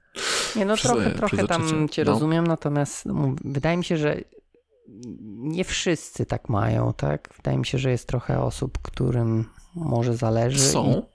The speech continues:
Speaker 1: które też
Speaker 2: Ale wydaje mi się, że to są ludzie tacy jak na przykład ty, czy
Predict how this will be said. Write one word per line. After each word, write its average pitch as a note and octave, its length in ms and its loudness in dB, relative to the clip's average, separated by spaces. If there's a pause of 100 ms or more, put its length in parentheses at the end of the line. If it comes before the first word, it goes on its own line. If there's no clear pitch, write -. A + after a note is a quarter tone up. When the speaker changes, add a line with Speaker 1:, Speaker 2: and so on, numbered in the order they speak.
(380)
Speaker 1:
które C3 260 0
też - 420 -6
Speaker 2:
Ale C3+ 520 0 (640)
wydaje E3 240 0
mi D3+ 100 -2
się, - 80 -6
że D3 100 -6
to C#3 100 -2
są C3+ 360 0
ludzie B2+ 500 0
tacy - 420 0
jak - 140 -4
na A#2+ 60 0
przykład - 260 -6
ty, D#3 220 0
czy - 220 -4